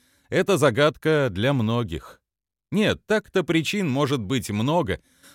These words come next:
но нато до сих пор молчит, никак не комментируя свое нападение. Во всяком случае, эта информация даже не просочилась в интернет, который с начала войны начал жутко глючить. Ну, это и логично,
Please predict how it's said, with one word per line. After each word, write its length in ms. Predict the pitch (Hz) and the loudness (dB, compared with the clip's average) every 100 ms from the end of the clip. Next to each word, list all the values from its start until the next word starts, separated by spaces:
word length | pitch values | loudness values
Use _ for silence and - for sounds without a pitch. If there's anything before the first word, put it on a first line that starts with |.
| - | -2
но 180 | 107 | 2
нато 400 | 160 220 196 185 | 4 2 2 2
до 140 | 151 147 | 2 0
сих 260 | - 135 | -2 -4
пор 200 | - 175 | -2 0
молчит, 640 | 160 135 120 - 185 190 - | 2 2 0 -2 -4 -4 -2
никак 400 | 104 110 170 - | -2 0 -2 0
не 180 | 113 120 | -2 0
комментируя 680 | 123 123 117 151 147 113 104 | 0 0 -2 -2 0 0 -2
свое 340 | 104 101 107 | -2 -2 0
нападение. 760 | 104 107 101 90 104 95 87 - _ _ - | -2 -2 -2 -2 -2 -2 -4 -8 _ _ -2
Во 160 | 95 | -2
всяком 340 | 113 180 165 143 | 2 0 0 -2
случае, 580 | 139 151 139 135 131 131 | -2 -2 0 -2 0 0
эта 180 | 131 123 | 0 -2
информация 720 | 117 117 120 143 120 113 104 | -2 -2 0 -2 -2 -4 -2
даже 260 | 113 110 110 | -2 -2 -4
не 120 | 104 | -4
просочилась 680 | 107 - 110 - 143 117 - | -4 -2 -4 -2 -2 -2 -2
в 100 | 110 | -4
интернет, 680 | 107 117 110 113 120 - _ _ _ _ | -2 -2 -2 0 -2 -4 _ _ _ _
который 360 | 101 98 98 | -2 0 -2
с 100 | 92 | -4
начала 420 | 95 98 110 92 | -4 -4 -2 -2
войны 340 | 87 101 127 135 | 0 0 0 -2
начал 420 | 92 98 98 92 | -2 -4 -4 -6
жутко 440 | 80 110 95 - | -6 -8 -6 -6
глючить. 680 | 85 85 90 82 - 67 - _ _ _ _ _ _ _ | -6 -4 -6 -6 -12 -14 -18 _ _ _ _ _ _ _
Ну, 260 | - 170 220 | -4 -2 0
это 280 | 123 67 67 | -2 -6 -10
и 80 | 69 | -8
логично, 680 | 85 95 170 208 - 80 | -6 -4 -4 -4 -6 -10